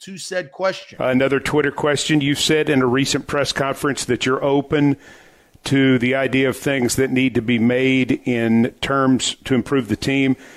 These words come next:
Speaker 2: So where are you currently in the idea of organization changes, coaching changes?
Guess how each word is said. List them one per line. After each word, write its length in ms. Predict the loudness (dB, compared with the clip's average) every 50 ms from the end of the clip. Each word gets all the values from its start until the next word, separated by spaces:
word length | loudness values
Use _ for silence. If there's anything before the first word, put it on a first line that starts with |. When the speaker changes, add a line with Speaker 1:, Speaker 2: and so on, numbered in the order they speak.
| -20 -14 -8
Speaker 2:
So 220 | -4 -2 0 0
where 240 | 2 2 2 2 2
are 100 | 0 0
you 160 | 0 -2 -2
currently 640 | -4 -4 -4 -2 0 0 0 -2 -2 -2 -2 0 2
in 120 | 2 2 2
the 140 | 2 2
idea 460 | 0 0 -2 0 0 2 2 2 2 0
of 160 | -2 -4 -4
organization 920 | -2 -2 -2 0 0 0 0 0 2 2 0 0 0 0 0 0 0 0
changes, 600 | 0 -2 -2 0 0 0 0 0 0 0 0 0 -2
coaching 460 | -2 -2 -2 0 0 -2 -2 -2 -4
changes? 600 | -4 -4 -4 -4 -4 -8 -12 -16 -16 -16 -18